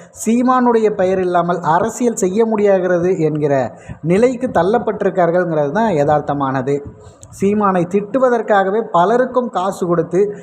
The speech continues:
அவர்களுக்கான வலைதளத்தை தொடங்கிவிட்டு அவர்களை பேச வைப்பதுங்கிற ஒரு வேலையெல்லாம் ஒரு பக்கம் திராவிடம் பார்த்துட்டு இருக்கிறத நம்ம கண்கூட பார்த்துட்டு இருக்கோம். அப்படி இருக்க, அவர்களுக்கு இன்னும் தொந்தரவு கொடுக்குற மாதிரி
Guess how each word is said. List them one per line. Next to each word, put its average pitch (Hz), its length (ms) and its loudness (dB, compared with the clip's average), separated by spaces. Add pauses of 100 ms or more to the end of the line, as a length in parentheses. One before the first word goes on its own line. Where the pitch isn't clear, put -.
(120)
அவர்களுக்கான 185 840 0
வலைதளத்தை 220 640 0
தொடங்கிவிட்டு 175 600 0
அவர்களை 156 340 0
பேச 214 360 -4
வைப்பதுங்கிற 170 600 0
ஒரு 139 160 -2
வேலையெல்லாம் 156 520 0 (280)
ஒரு 208 200 0
பக்கம் 190 340 -2
திராவிடம் 156 480 2
பார்த்துட்டு 170 380 0
இருக்கிறத 160 340 0
நம்ம 165 200 0
கண்கூட 175 760 0
பார்த்துட்டு 123 360 -4
இருக்கோம். 113 300 -8 (500)
அப்படி 175 340 0
இருக்க, 208 360 4
அவர்களுக்கு 165 640 0
இன்னும் 233 360 2
தொந்தரவு 202 520 2
கொடுக்குற 170 260 0
மாதிரி 151 400 0